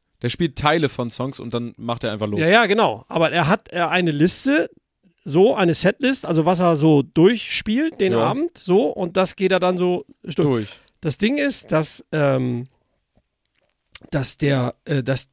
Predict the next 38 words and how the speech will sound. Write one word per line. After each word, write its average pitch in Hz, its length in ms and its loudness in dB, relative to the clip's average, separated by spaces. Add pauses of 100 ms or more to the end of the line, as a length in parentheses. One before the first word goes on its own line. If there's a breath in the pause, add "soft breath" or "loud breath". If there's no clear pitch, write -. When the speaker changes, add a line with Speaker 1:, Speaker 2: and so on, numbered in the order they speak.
(120)
Speaker 2:
dass 135 240 -8
D 202 240 -4
Js 151 380 0
dann 156 340 -4 (480 soft breath)
auch - 160 -6
vieles 240 380 -4 (160)
einfach 208 320 -2
variieren. 196 560 0 (320)
Speaker 1:
Ja. 123 140 2
Speaker 2:
Also 170 220 4
es - 280 -4
ge-, 220 180 -6
also 208 220 0 (360)
kein 240 300 -2
Konzert 220 560 -2
ist 202 180 -10
wie 202 120 -4
das 185 180 -2
andere. 180 440 -2
Speaker 1:
Ja, 160 80 0
ja, 233 120 0
klar. 220 300 -6
Speaker 2:
Das 180 160 -4
ist - 200 -6
dann 208 140 0
so 208 140 2
nach 190 340 0
Lust 208 220 0
und 196 80 2
Laune. 175 420 0 (220)
Speaker 1:
Ja, 175 140 -2
ja, 254 100 -2
der 123 100 0
hat - 220 -6
frei 165 220 -6
gemacht. 208 360 -12 (440)
Speaker 2:
Also 165 260 0
die 165 340 -4